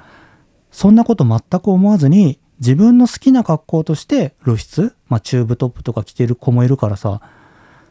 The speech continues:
それも判断難しいよね。なんかさ、そういうので言うとね、僕ね、自分でもね、反省することがあるんだけど、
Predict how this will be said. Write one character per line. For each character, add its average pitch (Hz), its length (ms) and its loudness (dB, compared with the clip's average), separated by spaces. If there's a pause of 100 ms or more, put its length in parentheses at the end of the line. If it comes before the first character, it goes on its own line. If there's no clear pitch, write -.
(100)
そ - 280 0
れ 220 100 4
も 262 100 4
判 254 320 2
断 113 220 2
難 107 340 -2
し - 140 -4
い - 20 2
よ 104 100 0
ね。 98 300 -6 (800)
な 185 120 2
ん - 20 -6
か 165 80 -2
さ、 131 120 -4
そ 226 180 0
う 277 40 4
い 294 40 2
う - 20 2
の 269 100 4
で 156 80 2
言 123 80 4
う - 20 -4
と 113 120 0
ね、 110 160 2
僕 120 220 0
ね、 117 120 2
自 110 180 0
分 196 200 4
で 254 80 4
も 202 120 4
ね、 131 120 4
反 147 260 2
省 180 240 0
す 170 140 0
る 170 80 0
こ 175 120 -2
と 175 100 -2
が 143 100 2
あ 123 60 2
る 117 100 2
ん 107 60 2
だ 101 120 -2
け 101 160 -8
ど、 127 420 -2